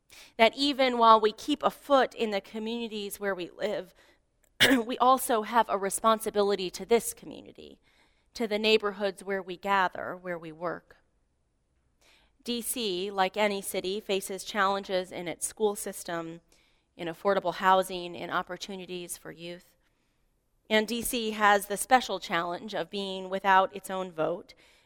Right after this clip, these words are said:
of being subject to the whims of Congress. D C needs advocates, needs solidarity, needs the shared pe-, power of people who are willing to cross borders, to stand with the city,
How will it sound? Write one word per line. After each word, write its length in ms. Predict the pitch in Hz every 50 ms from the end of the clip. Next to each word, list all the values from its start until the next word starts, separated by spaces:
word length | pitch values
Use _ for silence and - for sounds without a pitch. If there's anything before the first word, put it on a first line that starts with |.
| _ _
of 120 | 180 170
being 240 | - 190 185 180 175
subject 600 | - - 208 190 180 - - 160 160 165 - - - _
to 120 | - 202 175
the 140 | 175 170
whims 400 | 165 175 170 165 170 165 165 165
of 160 | - - - _
Congress. 640 | - - 165 160 151 156 - - - - - - - - _ _ _ _ _ _ _ _ _ _ _ _ _ _ _ _ - - -
D 180 | - 247 240 247
C 540 | 240 - - 262 240 233 226 220 214 208 - -
needs 600 | 214 214 202 208 208 202 202 185 - - - - -
advocates, 720 | - 208 208 202 - 165 - - 156 127 - - - - - _ _ - - _ _
needs 220 | - 208 196 - -
solidarity, 880 | - 233 208 208 208 208 196 202 196 190 196 196 190 180 180 175 165
needs 320 | 185 196 202 196 185 - -
the 100 | 190 180
shared 520 | - - - 226 220 214 208 208 202 - _
pe-, 220 | - - 240 226 - _ _ _ _
power 480 | - 233 247 240 240 220 214 196 180 -
of 180 | 143 185 -
people 440 | - - - 269 247 - 208 196 196
who 180 | - 214 202 -
are 160 | 190 196 180
willing 480 | 170 202 220 220 220 208 202 190 185
to 160 | - - 185 -
cross 460 | - - - 220 220 226 220 - -
borders, 640 | - 160 165 165 160 151 156 156 - - - - - _ _ _ _ _ _ _ _ _
to 100 | - 190
stand 480 | - - - - 202 202 196 190 190 180
with 160 | 185 175 -
the 80 | - 170
city, 440 | - - 170 160 147 147 143 -